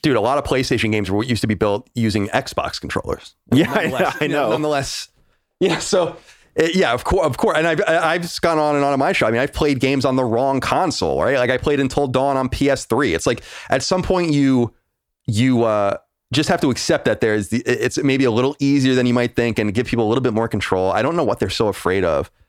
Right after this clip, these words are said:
Speaker 1: but I'm just so confused about the, they seem to be so into hardware as far as, you know, their controllers and these really boutique things they make.
Speaker 2: Mm-hmm. Buy,
Speaker 1: I don't
Speaker 2: buy
Speaker 1: like
Speaker 2: the
Speaker 1: that. Sell a
Speaker 2: wireless,
Speaker 1: hun-
Speaker 2: you know, the wireless headphones. Get it with your, pe-, you know, they're trying to push that really hard.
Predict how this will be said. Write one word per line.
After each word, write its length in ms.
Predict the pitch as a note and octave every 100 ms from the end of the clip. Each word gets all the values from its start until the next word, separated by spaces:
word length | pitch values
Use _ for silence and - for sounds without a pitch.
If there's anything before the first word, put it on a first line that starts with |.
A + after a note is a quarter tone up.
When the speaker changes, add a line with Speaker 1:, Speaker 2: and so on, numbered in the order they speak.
| -
Speaker 1:
but 100 | D3
I'm 180 | D#3 G#3+
just 120 | A3+
so 120 | A3
confused 340 | F3+ C#3 D3 B2
about 220 | A2+ A2+
the, 200 | G2+ - _ -
they 180 | B2 F3
seem 220 | - A3+
to 60 | F3
be 80 |
so 260 | D3 - C3+
into 540 | A#2+ A#2+ B2 A2 G2 - _ _ _
hardware 640 | - A2 A#2+ E3+ A3 D4+ - _ _ _ _ _ -
as 160 | A2+
far 260 | - A#2 G#2
as, 120 | G2+
you 60 | G#2
know, 80 | F2
their 100 | D#2+
controllers 600 | E2 - D#3 C#3+ C3 G2+
and 60 | F2+
these 100 | F#2
really 160 | F2+
boutique 360 | E2+ E2 G#2+ -
things 240 | C3 B2+
they 120 | C3+
make. 220 | C3 C3 G2+
Speaker 2:
Mm-hmm. 400 | G#2 F#2 D#2+ D#2+
Buy, 380 | G2+ B2 C3
Speaker 1:
I 20 | C3
don't 120 | -
Speaker 2:
buy 180 | A#2+ C#3+
Speaker 1:
like 80 | D3
Speaker 2:
the 80 |
Speaker 1:
that. 40 | B2
Sell 60 |
a 20 | A#2
Speaker 2:
wireless, 400 | B2+ B2 B2 A#2
Speaker 1:
hun- 180 | E3 D#3
Speaker 2:
you 100 | A2
know, 240 | G#2+ G2+
the 100 | F#2+
wireless 420 | G2+ G#2+ A2+ G#2+ -
headphones. 640 | A2+ G2 G2 E2+ D2 - D2+
Get 160 | - A2+
it 100 | A#2+
with 180 | G#2+ -
your, 100 | F#2
pe-, 200 | A2 F#2+
you 80 | F2+
know, 140 | E2
they're 120 | F2
trying 220 | F2 F#2+
to 80 | F2+
push 280 | - G2+ -
that 180 | E2+ D2+
really 240 | E2 D#2
hard. 340 | E2+ D2+ C#2+